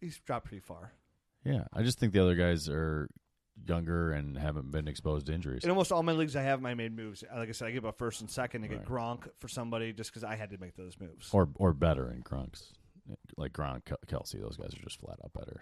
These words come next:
Speaker 2: in
Speaker 1: Yeah,
Speaker 2: my eyes.
Speaker 1: even Zer-, Ertz. And then
Speaker 2: Yep.
Speaker 1: obviously we talk about Evan Ingram. We're both, uh, huge fanboys there.
Speaker 2: Yes.
Speaker 1: Right?
Speaker 2: Yeah, absolutely.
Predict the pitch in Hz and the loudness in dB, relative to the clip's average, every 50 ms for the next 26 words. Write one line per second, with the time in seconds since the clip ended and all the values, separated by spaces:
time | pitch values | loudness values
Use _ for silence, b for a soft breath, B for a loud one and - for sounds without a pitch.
0 | - - - 170 143 117 87 - - 64 67 - 160 151 139 135 123 107 127 131 | -16 -10 -4 -2 -2 -2 -2 -4 -6 -8 -8 -6 -6 -4 -4 -4 -4 -4 -6 -8
1 | - - 147 135 120 104 - - 127 127 127 123 120 113 120 - - - 123 120 | -8 -6 -6 -6 -6 -6 -8 -8 -6 -4 -4 -4 -2 2 2 2 2 2 0 -6
2 | - - 117 110 113 110 107 107 - - - - 117 107 104 104 101 98 98 95 | -4 -4 -4 -4 -2 -4 -4 -4 -6 -10 -12 -10 -8 -8 -8 -8 -8 -8 -8 -8
3 | 95 98 92 92 104 98 95 92 - - - b b b b b b b b b | -6 -8 -6 -4 -4 -4 -4 -4 -8 -12 -20 b b b b b b b b b
4 | b - 92 90 85 - - - 110 104 - - - 90 87 87 85 82 80 80 | b -14 -12 -10 -10 -10 -10 -8 -8 -8 -8 -10 -12 -12 -12 -10 -10 -10 -10 -10
5 | - 82 78 82 107 - _ _ _ _ _ _ _ _ - 76 - - - - | -12 -12 -14 -16 -16 -20 _ _ _ _ _ _ _ _ -2 -2 -2 -2 -6 -10
6 | - 107 - - - _ - 76 78 85 71 62 71 73 - - 69 69 65 62 | -10 -10 -12 -12 -14 _ -4 0 2 2 2 0 -4 -6 -8 -8 -8 -8 -8 -6